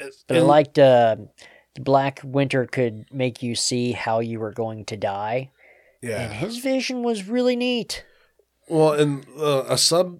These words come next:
Speaker 2: uh, a B story through all this was Mjolnir k-, is getting heavier and heavier.
Speaker 1: Yes.
Speaker 2: What's going on with Mjolnir?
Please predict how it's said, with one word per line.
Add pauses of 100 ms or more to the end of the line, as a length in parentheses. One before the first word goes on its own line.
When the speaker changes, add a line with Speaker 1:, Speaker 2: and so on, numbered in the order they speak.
Speaker 2:
uh,
a
B
story
through
all
this
was (420)
Mjolnir
k-,
is
getting
heavier
and
heavier. (100)
Speaker 1:
Yes.
Speaker 2:
What's
going
on
with
Mjolnir?